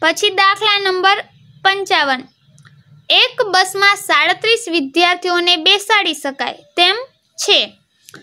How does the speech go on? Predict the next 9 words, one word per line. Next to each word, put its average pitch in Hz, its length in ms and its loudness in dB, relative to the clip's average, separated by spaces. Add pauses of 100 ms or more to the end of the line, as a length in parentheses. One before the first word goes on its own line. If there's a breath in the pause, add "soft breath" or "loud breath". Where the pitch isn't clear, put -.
(260 loud breath)
આવી 453 460 0
ચાર 403 340 0
બસ 381 260 0
લાવવા 403 560 2
છતાં 403 520 0
પાંચ 359 460 0
વિદ્યાર્થીઓને 349 880 0
સીટ 359 440 0
મળતી 285 520 2